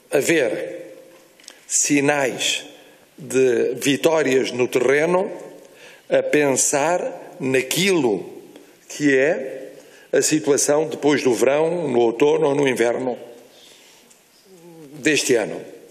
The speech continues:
Não esqueçamos que para o ano há eleições norte-americanas e há eleições europeias, eleições para o Parlamento Europeu.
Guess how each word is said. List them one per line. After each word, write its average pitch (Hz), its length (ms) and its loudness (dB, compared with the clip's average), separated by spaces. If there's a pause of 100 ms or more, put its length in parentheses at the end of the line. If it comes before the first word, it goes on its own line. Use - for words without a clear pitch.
(760)
Não 131 240 2
esqueçamos 143 720 0
que - 80 -6
para 139 160 2
o 131 140 4
ano 180 320 0 (320)
há 143 120 4
eleições 143 600 2
norte-americanas 135 1000 0 (460)
e 151 100 2
há 147 80 2
eleições 143 540 2
europeias, 139 640 0 (1200)
eleições 127 520 2
para 131 100 0
o 131 40 0
Parlamento 131 380 0
Europeu. 127 320 0